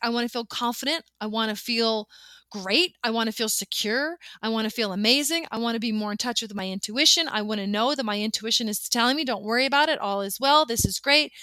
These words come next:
You'll sync up with them later. I want to be excited about divine timing, that people are calling me at the right time and I'm picking up the phone at the right time, that I'm calling them at the right time, or texting and not calling at all. I'm reaching out and I'm listening to my intuition more about how I'm reaching out, because I could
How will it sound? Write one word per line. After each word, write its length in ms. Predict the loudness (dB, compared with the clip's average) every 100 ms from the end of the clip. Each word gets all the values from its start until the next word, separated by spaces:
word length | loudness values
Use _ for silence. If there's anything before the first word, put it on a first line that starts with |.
| -20 -20 -10
You'll 320 | 0 0 0 -6
sync 420 | -14 -4 -2 0
up 140 | -2 -4
with 80 |
them 160 | -4 -2
later. 480 | 4 6 6 2 0 -12 -4
I 80 | -2
want 240 | 2 4
to 120 | 2 0 _
be 240 | -2 -2
excited 540 | -4 -2 0 0 2 2
about 320 | 2 2 0
divine 320 | -2 0 0
timing, 480 | 0 0 0 0 -4
that 160 | -6 -6
people 240 | -6 -4
are 80 | -6
calling 400 | 0 2 2 0
me 80 | -2
at 100 | -2
the 80 |
right 240 | 0 0 0
time 300 | 0 0 0
and 100 | -2
I'm 100 | -2
picking 300 | -2 0 -2
up 80 | 0
the 100 | 2
phone 360 | 4 2 2
at 100 | -2
the 80 | -2
right 260 | 0 0 2
time, 280 | 2 0
that 100 | -2 4
I'm 180 | 4 4
calling 320 | 2 2 4
them 220 | 2 0
at 80 | -2
the 100 | -2
right 220 | -2 -2
time, 240 | -4 -8 -4
or 80 | -2
texting 520 | 2 0 0 -2 -4
and 80 | -4
not 180 | -6 -2
calling 320 | 0 0 2
at 80 | 2
all. 280 | 2 0 -4 -18 -10
I'm 260 | -2 -2 -2 -8 _ _
reaching 480 | -4 -2 0 -2 0
out 140 | 0 0
and 100 | -2
I'm 160 | -2
listening 480 | -2 -2 -2 -2 -2
to 120 | -2 0
my 120 | -2
intuition 540 | -2 -4 -4 -4 -2
more 240 | -2 -2 -2
about 220 | -2 -2
how 160 | -2
I'm 180 | 0 -2
reaching 320 | -4 -2 -2
out, 140 | -2 -4
because 200 | -4 -2
I 180 | -2 -4
could 520 | -6 -2 0 0